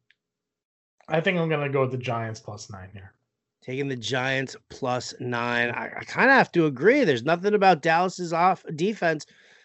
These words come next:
Speaker 2: that shows me that they can even stop what the Giants have. I think, uh, you know, it's not great, but I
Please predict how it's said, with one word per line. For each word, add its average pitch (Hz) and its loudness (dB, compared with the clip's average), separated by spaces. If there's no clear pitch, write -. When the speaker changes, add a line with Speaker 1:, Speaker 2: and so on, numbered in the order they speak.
Speaker 2:
that 139 -4
shows 170 2
me 180 6
that 170 0
they 165 2
can 170 0
even 170 4
stop 165 2
what 160 -2
the 165 -6
Giants 160 0
have. 156 0
I 107 -8
think, 135 -6
uh, 139 -4
you 131 -6
know, 120 -2
it's 117 -6
not 143 -2
great, 156 4
but 123 0
I - -20